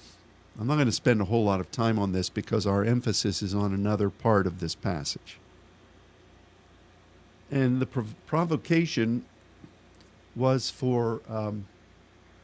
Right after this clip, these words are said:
David to engage in pride and to number the people.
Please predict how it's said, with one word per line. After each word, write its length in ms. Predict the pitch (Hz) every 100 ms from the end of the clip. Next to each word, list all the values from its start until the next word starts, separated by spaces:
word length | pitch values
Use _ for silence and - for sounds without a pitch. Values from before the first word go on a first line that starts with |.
| - - - - - - - - -
David 440 | 127 151 127 104
to 120 | - - - - - - -
engage 460 | 120 113 123 127 104
in 120 | 110
pride 520 | 98 143 151 117 113
and 200 | 113 110 104
to 180 | 120
number 420 | 110 110 135 131 110
the 120 | 104
people. 420 | - 156 - 92